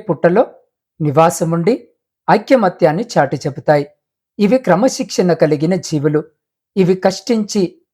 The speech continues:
పనిచేస్తాయి. తమ బరువు కంటే యాభై రెట్లు బరువు కలిగిన వస్తువులను అవలీలగా మోసుకుపోతాయి. ప్రియులారా, మనకు తెలిసి ఎర్రచీమలు, నల్లచీమలు,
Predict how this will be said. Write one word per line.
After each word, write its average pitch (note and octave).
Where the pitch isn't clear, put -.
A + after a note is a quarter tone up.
పనిచేస్తాయి. D#3
తమ G3
బరువు G3+
కంటే F#3
యాభై F3+
రెట్లు G#3+
బరువు G#3+
కలిగిన F#3
వస్తువులను E3+
అవలీలగా F3+
మోసుకుపోతాయి. D#3
ప్రియులారా, D3+
మనకు E3+
తెలిసి A3
ఎర్రచీమలు, D#3+
నల్లచీమలు, E3+